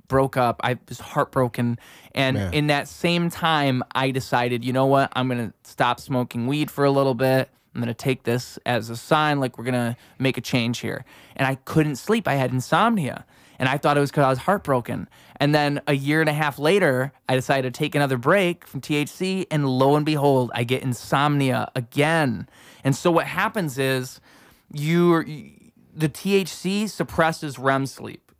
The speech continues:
Speaker 1: and it also is a sleep aid in the sense that it lulls you to sleep. Like, it makes you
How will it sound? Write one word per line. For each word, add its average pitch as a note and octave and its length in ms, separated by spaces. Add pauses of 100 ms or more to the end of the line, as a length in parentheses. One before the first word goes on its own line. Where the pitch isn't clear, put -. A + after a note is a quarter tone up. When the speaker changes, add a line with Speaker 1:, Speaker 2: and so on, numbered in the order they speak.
(120)
Speaker 1:
and C#3+ 260
it C#3+ 100
also C#3+ 420 (140)
is C3 140
a C3 60
sleep C3+ 420
aid D3 320
in C3 80
the B2+ 80
sense B2+ 300
that B2+ 120
it A#2+ 160 (340)
lulls D3+ 580
you B2+ 80
to A#2 80
sleep. A#2 300
Like, A#2 160
it B2 60
makes C3+ 400
you C3 260